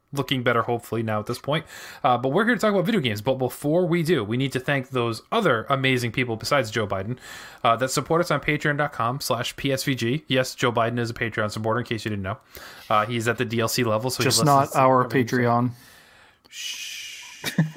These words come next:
Speaker 2: Oh, sorry.
Speaker 1: But we're thanking our Patreon supporters, Michael Masick, Barry Cathcart, Edwin Callow, Nick Creature, Rude Days ninety-three, Ben Moxham, Rob Emanuel, Nick Fahaber,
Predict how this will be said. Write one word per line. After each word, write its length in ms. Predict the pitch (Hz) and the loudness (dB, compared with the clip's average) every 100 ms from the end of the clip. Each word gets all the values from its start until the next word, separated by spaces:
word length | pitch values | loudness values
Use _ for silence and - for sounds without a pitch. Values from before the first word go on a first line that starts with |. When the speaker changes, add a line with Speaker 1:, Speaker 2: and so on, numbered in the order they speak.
| 156 | 0
Speaker 2:
Oh, 100 | 131 117 _ _ - | 2 -2 _ _ -6
sorry. 340 | - 117 117 - - _ _ | 0 0 0 -8 -20 _ _
Speaker 1:
But 100 | 139 | -2
we're 100 | 135 | 0
thanking 340 | 123 170 - 147 | 0 -2 0 2
our 140 | 240 | 4
Patreon 340 | 180 139 120 | 4 2 0
supporters, 340 | 107 113 117 120 | -2 0 0 2
Michael 340 | 202 247 170 | 2 2 2
Masick, 360 | 131 113 - 113 | 2 0 0 0
Barry 240 | 143 135 | 2 2
Cathcart, 500 | 127 123 117 123 120 | 2 0 0 0 2
Edwin 240 | 175 147 131 | 2 0 0
Callow, 300 | 139 127 123 | 2 2 2
Nick 400 | 127 196 - - | 0 -2 -4 -12
Creature, 480 | - 135 120 117 113 | -4 -2 0 -2 -2
Rude 240 | 131 151 | 0 0
Days 260 | 131 123 113 | 2 2 2
ninety-three, 400 | 123 117 - 113 | -2 -2 -2 0
Ben 220 | 139 143 | 2 2
Moxham, 420 | 131 123 - 123 | 2 2 0 -2
Rob 260 | 113 165 180 | 2 2 4
Emanuel, 480 | 135 123 120 113 110 | 0 0 0 0 0
Nick 240 | 139 220 | 0 -2
Fahaber, 680 | - 110 98 156 185 185 180 | -2 -4 0 2 2 2 0